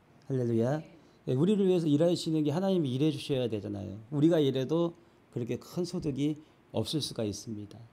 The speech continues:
그렇지만 하나님이 일하시면 반드시 소득이 있습니다. 아, 그리고 또 찬양을 하는데 "열심히 있는 일꾼들을 보내주리라." 거기서 불이 확 오더라고요. 그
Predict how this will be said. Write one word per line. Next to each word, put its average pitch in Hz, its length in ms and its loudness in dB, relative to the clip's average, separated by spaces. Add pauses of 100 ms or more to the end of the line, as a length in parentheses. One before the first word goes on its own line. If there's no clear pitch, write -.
(100)
그렇지만 135 360 -2
하나님이 165 320 0
일하시면 120 600 -2 (260)
반드시 117 360 -2
소득이 139 300 -6
있습니다. 107 480 -8 (880)
아, 131 200 2
그리고 147 500 2 (460)
또 156 420 4
찬양을 196 600 0
하는데 151 380 2
"열심히 190 500 4
있는 180 540 2
일꾼들을 190 720 4
보내주리라." 147 480 4
거기서 139 380 0
불이 135 240 -2
확 - 260 -2
오더라고요. 131 460 2
그 - 140 -6